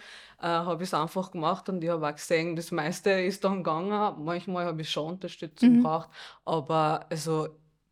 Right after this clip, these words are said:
Speaker 1: die Unterstützung, das ist da, das ist das Gute. Aber
Speaker 2: Mhm.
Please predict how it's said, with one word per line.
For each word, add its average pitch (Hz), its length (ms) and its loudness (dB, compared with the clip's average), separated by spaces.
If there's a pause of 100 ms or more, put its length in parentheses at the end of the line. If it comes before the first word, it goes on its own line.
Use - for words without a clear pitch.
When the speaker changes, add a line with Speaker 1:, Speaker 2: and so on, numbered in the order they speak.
(200)
Speaker 1:
die 196 60 2
Unterstützung, 196 800 2
das 214 220 6
ist 214 180 -2
da, 196 160 6
das 185 220 -2
ist 190 220 -8
das 180 180 -10
Gute. 160 260 -8
Aber 214 360 8
Speaker 2:
Mhm. 220 60 2